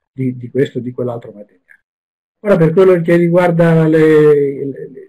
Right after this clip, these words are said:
le discromie, sono le discromie soprattutto quelle che avvengono nel tempo. E, è idea no-, comune che i compositi più o meno estetici,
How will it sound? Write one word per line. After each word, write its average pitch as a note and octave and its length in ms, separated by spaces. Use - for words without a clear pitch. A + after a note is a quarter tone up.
le C#3+ 140
discromie, F3 600
sono E3 260
le C#3+ 140
discromie D#3+ 880
soprattutto D3+ 540
quelle D3 220
che D3 100
avvengono C3+ 420
nel A#2+ 200
tempo. B2+ 400
E, B2+ 280
è D3+ 80
idea C#3+ 440
no-, D3 240
comune F#3+ 520
che D#3 120
i C3+ 200
compositi C#3+ 840
più F#3 220
o F3 100
meno E3 280
estetici, D#3+ 800